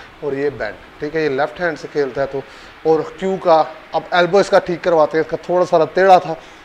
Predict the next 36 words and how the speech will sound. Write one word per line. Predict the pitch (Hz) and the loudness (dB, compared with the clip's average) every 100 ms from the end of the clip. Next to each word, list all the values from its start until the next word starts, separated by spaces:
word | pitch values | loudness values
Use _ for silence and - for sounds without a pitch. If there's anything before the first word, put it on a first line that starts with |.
| - | -4
वो | 151 | -4
ठीक | - - | -2 -10
करवाते | 117 117 107 117 | -10 -10 -10 -10
हैं। | 113 - - - 139 | -12 -14 -20 -6 0
आओ | 143 131 | 0 0
जी | 135 | -6
अपने, | 123 123 120 - - - - - - - - - - - - - - - | -6 -10 -14 -18 -20 -20 -20 -20 -20 -20 -20 -20 -20 -20 -20 -20 -14 -2
अभी | 160 180 | 2 6
फिर | 202 202 | 10 10
आप | 180 165 | 10 8
गलत | 175 - | 4 4
खड़े | 170 165 | 2 4
हुए | 160 139 | 4 2
हो, | 135 - - - - - - - - - - - | -4 -8 -20 -20 -20 -20 -20 -20 -20 -20 -20 2
वो | 190 214 | 6 8
पाँव | 220 220 | 6 6
थोड़ा | 226 233 | 6 6
आगे | 220 | 6
करो | 233 262 294 | 4 4 4
और | 269 | 0
शॉट | - - 196 208 240 | -4 2 6 8 6
से | - 262 | 4 6
आपने | 254 247 - | 6 4 -6
पीछे | 226 - 262 | -8 -4 -2
नहीं | 269 | 0
खड़े | 220 220 | 0 0
होना | 208 190 202 - - - - - | 0 -2 -4 -8 -20 -20 -18 -12
इतना। | 226 240 254 | -8 -4 -4
हाँ, | - 156 143 117 - - - - - - - - - - - - - - - - - | -6 -8 -8 -10 -16 -20 -20 -20 -20 -20 -20 -20 -20 -20 -18 -14 -14 -16 -18 -20 0
ये | 190 | 2
पाँव | 180 214 214 | 6 6 8
थोड़ा | 233 226 220 | 8 8 8
सा | 220 208 | 6 4
सीधा | 220 208 | 4 4
करो | 202 190 - - - - - | 4 0 -8 -18 -20 -20 -18
इसको, | 160 - | -16 -8